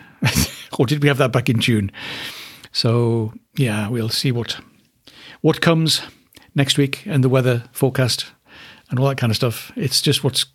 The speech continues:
there, and we have to, to work through it and walk through it and make the best we can of it.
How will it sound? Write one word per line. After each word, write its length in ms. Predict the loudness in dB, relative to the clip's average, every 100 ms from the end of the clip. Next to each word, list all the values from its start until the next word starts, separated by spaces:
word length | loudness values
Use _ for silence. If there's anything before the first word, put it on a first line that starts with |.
| _ _ _
there, 240 | 0 0 0
and 120 | 0
we 60 | 0
have 140 | 0
to, 220 | -2 -2 -4
to 100 | -2
work 260 | 2 2 0
through 180 | 0 0
it 200 | -2 -4
and 80 | 0
walk 200 | 0 -2
through 160 | -2
it 220 | -2 -4 -14 _ -20 -20 _ -6
and 400 | -2 0 0 -2
make 200 | -2 -2
the 80 | 0
best 240 | 0 0
we 60 | 0
can 180 | 2 2
of 80 | 2
it. 160 | -4